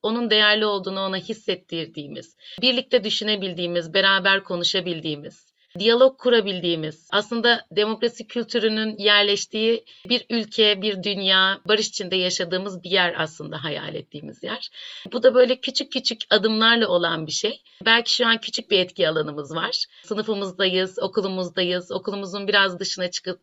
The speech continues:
öğretmenlerleyiz. Biraz daha dışına çıkıp başka şehirlerdeyiz. Böyle böyle adım adım aslında birbirini duyan, birbirini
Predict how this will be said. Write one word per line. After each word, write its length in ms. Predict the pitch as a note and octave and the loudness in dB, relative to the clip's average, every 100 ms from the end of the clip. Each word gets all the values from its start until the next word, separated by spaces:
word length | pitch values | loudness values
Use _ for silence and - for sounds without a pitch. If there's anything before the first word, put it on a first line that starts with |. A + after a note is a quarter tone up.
| - | -2
öğretmenlerleyiz. 1120 | F#3+ F#3 F#3 F3 E3+ E3+ E3 E3 E3 F3 F3+ - - - | 0 0 -2 -4 -4 -2 -4 -4 -4 -6 -8 -18 -20 0
Biraz 340 | B3 A#3+ A3 | 4 4 4
daha 220 | A3 A3 | 2 0
dışına 260 | G3 - G3+ | -2 -4 -4
çıkıp 360 | G3 - G3+ - | -6 -4 -2 0
başka 340 | F#3+ - F#3+ | 0 0 -2
şehirlerdeyiz. 920 | F#3 E3+ E3 D#3 D#3 D3+ E3 G#3 B3+ - - | -4 -2 -2 -2 -4 -4 -2 -4 -6 -12 -2
Böyle 280 | A#3+ C4+ C4 | 4 6 6
böyle 240 | A3 G#3+ G#3+ | 6 4 4
adım 280 | G3+ A#3 | 2 4
adım 220 | G#3 G3 A3 | 2 2 0
aslında 460 | G3+ G#3 G#3+ G#3+ G3 | -2 -2 -4 -4 -2
birbirini 480 | A3 G#3+ G3+ G3+ | -2 0 -2 -2
duyan, 420 | F3 F#3+ F#3+ G#3+ G3+ | 0 2 2 0 -4
birbirini 440 | G3+ G3 F#3+ F#3+ | -2 -2 -2 -6